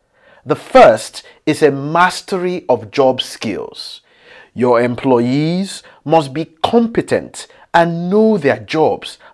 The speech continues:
like the back of their hands. In addition to job skills, they must have a mastery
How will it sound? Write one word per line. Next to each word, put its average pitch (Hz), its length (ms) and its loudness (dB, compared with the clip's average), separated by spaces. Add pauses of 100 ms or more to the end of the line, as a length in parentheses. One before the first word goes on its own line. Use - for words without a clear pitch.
like 226 120 -6
the 214 60 -6
back - 500 -4 (200)
of 120 160 -2
their 101 160 -2
hands. - 720 -6 (760)
In 185 120 2
addition 156 720 -2
to 123 140 -4
job 135 320 2
skills, 73 580 -8 (360)
they 123 180 -4
must 120 540 -4
have 117 500 0 (200)
a 117 120 -6
mastery 127 960 -4